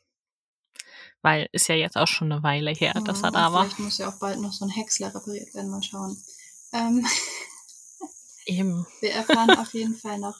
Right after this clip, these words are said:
Speaker 2: dass, ähm, Linus nächste Woche Freitag, also exakt nach einer Woche, wieder abgeholt werden wird. Und dann
Speaker 1: Genau.
Speaker 2: verabschiedet sich die Mutter auch schon.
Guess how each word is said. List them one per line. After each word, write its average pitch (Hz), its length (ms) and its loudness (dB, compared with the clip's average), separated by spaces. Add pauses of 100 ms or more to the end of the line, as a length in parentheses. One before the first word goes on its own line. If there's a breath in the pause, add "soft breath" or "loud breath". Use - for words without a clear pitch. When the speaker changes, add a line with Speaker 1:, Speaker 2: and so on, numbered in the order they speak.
Speaker 2:
dass, 196 560 -8
ähm, 196 520 -10 (1040 soft breath)
Linus 196 460 -2 (300)
nächste 233 480 -2
Woche 214 160 -10 (160)
Freitag, 208 500 -4 (200)
also 185 480 -8 (180)
exakt - 400 -8
nach 196 140 -10
einer 190 280 -6
Woche, 208 240 -8
wieder 196 200 -6
abgeholt 202 480 -12
werden 220 220 -4
wird. 320 160 -6 (1800)
Und 277 240 0
dann 190 120 -2
Speaker 1:
Genau. 170 380 0 (640)
Speaker 2:
verabschiedet 208 540 -4
sich 202 140 -8
die - 100 -12
Mutter 196 320 -8
auch 214 100 -10
schon. 214 340 -8